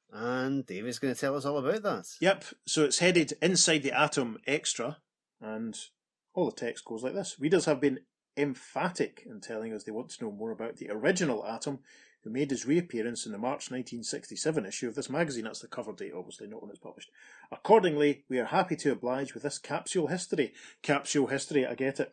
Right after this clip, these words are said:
Speaker 1: Ah.
Speaker 2: "The Mighty Atom, as he was first called, made his debut in the October nineteen forty issue of All American Comics, being introduced with the blurb, 'An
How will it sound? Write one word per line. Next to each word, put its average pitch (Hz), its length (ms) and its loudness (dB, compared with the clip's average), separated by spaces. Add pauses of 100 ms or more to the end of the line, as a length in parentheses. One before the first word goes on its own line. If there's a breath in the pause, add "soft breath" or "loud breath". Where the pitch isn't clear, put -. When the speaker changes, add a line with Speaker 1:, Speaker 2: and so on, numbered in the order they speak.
Speaker 1:
Ah. 98 300 -6 (140)
Speaker 2:
"The 117 100 0
Mighty 180 400 6
Atom, 156 560 4
as 117 160 -6
he 113 60 -4
was 107 120 -6
first - 300 -4
called, 120 400 -4
made 123 140 -6
his 110 100 -8
debut 135 340 2
in 110 140 -6
the 117 80 -6
October 147 360 -2
nineteen 127 440 -8
forty 139 400 -2
issue 113 240 -6
of 104 100 -12 (140)
All 180 160 4
American 185 380 2
Comics, 98 440 -10
being - 320 -12
introduced 143 540 -4
with 123 120 -10
the 110 80 -6
blurb, 117 340 -4 (580 soft breath)
'An 107 120 -8